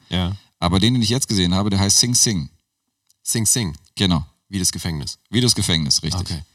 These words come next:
Speaker 2: Und, äh, Sing Sing von neunzehnhundertdreiundachtzig kannte ich bisher noch nicht. Hat sechs Komma null bei I M D B. Und den habe ich mir jetzt zum ersten Mal rangezogen. Und, äh, also jeder, der Adriano Celentano-Film schon mal gesehen hat, weiß ungefähr, was ihn erwartet.
Speaker 1: <laughs>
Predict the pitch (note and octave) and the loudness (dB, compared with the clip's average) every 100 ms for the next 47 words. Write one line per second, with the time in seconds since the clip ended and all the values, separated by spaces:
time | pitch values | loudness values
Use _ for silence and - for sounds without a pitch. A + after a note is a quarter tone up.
0 | _ - - _ _ F2 E2+ D#2+ E2+ E2+ | _ -20 -20 _ _ 2 2 2 2 4
1 | G#2+ G#2+ B2 B2+ A2 A2 A#2 F2 G2 G2 | 2 2 0 0 0 2 0 0 -2 -2
2 | C#2 G#2+ - A#2+ A#2 A2 - - G2+ A2 | -2 -2 0 0 0 -2 -2 -4 -2 -4
3 | - - F#2+ F#2 E2 D#2+ D#2+ D2+ F#2+ - | 0 2 2 2 0 0 -4 -4 -2 -2
4 | A2+ G2+ G2+ G2 F#2 F2+ G2+ F#2 F2+ B2 | -2 0 0 0 0 0 0 0 0 0
5 | F#3+ - _ _ _ B2+ G#2+ G#3 G#2 F#2 | 0 -6 _ _ _ -2 2 2 2 2
6 | F#2+ G2 E2 F#2 F2+ D#2 E2+ D#2+ D#2+ C#2+ | 0 0 0 0 0 0 0 0 -2 -2
7 | A1 D#2 D2 D#2 D#2 D2 A1 - _ _ | -2 -4 -2 -2 0 -2 -4 -14 _ _
8 | - E2+ E2+ F#2 G2+ F2 E2 E2+ F2+ F#2 | -6 0 2 4 2 2 0 0 2 2
9 | F#2 F2 F#2+ G2 F#2+ F2 F2 F2 E2+ F#2 | 2 2 0 0 -2 0 -2 0 0 0
10 | D#2+ - F#2 F2 E2 E2+ E2 F2 D#2+ D#2 | -2 -2 -2 0 0 0 0 0 0 0
11 | F#2 G2+ - - C#3+ - C3 | 0 -2 -4 -6 -6 -4 -8